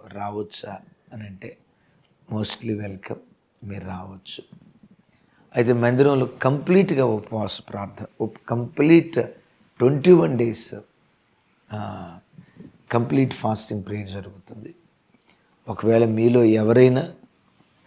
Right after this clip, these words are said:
కంప్లీట్గా ఉపవాసం ఉండాలనుకున్న వారు రండి. లేదు, ఒక పూటే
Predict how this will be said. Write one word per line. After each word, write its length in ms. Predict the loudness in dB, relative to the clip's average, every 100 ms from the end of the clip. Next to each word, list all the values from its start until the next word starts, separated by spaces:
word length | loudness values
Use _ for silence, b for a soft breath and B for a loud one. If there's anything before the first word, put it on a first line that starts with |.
| _ _ _ _ _ 2
కంప్లీట్గా 540 | 2 8 8 10 8
ఉపవాసం 600 | 6 4 2 2 0 -2
ఉండాలనుకున్న 600 | 0 0 -2 -4 -6 -4
వారు 240 | -2 -4 -4
రండి. 340 | -12 -10 -12 -12 _ _ -4
లేదు, 640 | 4 8 8 6 2 -2 b b b _ _ -8
ఒక 300 | -8 -2 2
పూటే 560 | 4 6 4 2 -4